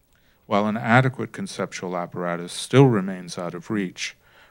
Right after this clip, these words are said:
progress across a broad frontier of research has been sufficiently dramatic to suggest possible developments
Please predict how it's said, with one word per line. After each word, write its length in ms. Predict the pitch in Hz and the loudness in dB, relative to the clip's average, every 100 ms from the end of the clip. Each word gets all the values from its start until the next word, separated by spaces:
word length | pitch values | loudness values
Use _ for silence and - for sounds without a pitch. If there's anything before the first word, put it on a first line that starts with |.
| - | -2
progress 540 | 117 117 123 123 120 - | 2 4 6 4 4 -6
across 400 | - 101 - 104 | -8 -8 -8 -8
a 20 | |
broad 440 | 85 95 110 127 | -2 4 6 4
frontier 580 | - 117 104 92 107 95 | 0 -4 -4 -2 0 2
of 140 | 95 90 | 0 -2
research 540 | 95 - 95 85 - | -6 -4 -6 -6 -10
has 120 | - | -14
been 160 | - 85 | -12 -12
sufficiently 800 | - - - 131 - 147 107 117 | -12 -12 -2 0 0 -4 -6 -8
dramatic 680 | - 98 92 90 92 - | -6 -4 -2 -2 -4 -8
to 140 | - - | -16 -12
suggest 500 | - 95 98 85 - | -10 -6 -6 -6 -8
possible 480 | 107 117 - 123 | -6 -6 -8 -10
developments 840 | 120 117 104 98 92 95 87 - | -8 -8 -4 -4 -4 -8 -12 -12